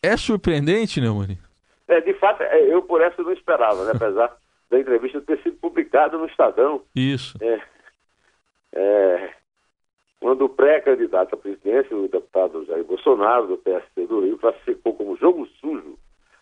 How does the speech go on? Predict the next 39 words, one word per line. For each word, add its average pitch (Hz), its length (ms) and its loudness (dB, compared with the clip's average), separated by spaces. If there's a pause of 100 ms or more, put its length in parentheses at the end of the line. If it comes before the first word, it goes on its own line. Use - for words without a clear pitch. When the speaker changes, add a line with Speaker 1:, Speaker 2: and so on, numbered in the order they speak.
(120)
Speaker 2:
a 104 100 2
divulgação 120 640 2
nas 107 180 0
redes 104 220 -4
sociais 107 460 0
do 110 80 -10
conteúdo 113 580 -4
da 95 160 2
entrevista 98 440 -4
dele 104 320 -4 (320)
que 110 80 -4
ele 120 180 6
concedeu 113 440 -2
ao 110 60 0
Estadão 104 320 0
em 117 40 -2
noventa 117 440 2
e 143 80 0
nove, 120 560 0 (680)
a - 60 -10
respeito 123 400 -2
de 139 60 -8
Hugo 147 180 -2
Chávez, 107 460 0 (720)
ex-presidente 131 680 0
da 135 80 4
Venezuela, 123 640 2
morto 127 400 0
em 127 60 -4
dois 120 180 0
mil 120 80 -4
e 110 40 -6
treze. 101 160 -2
Agora, 139 280 2 (280)
o, 143 480 -2
o, - 40 2
a 147 80 4
intervenção 180 720 2
militar 147 500 -2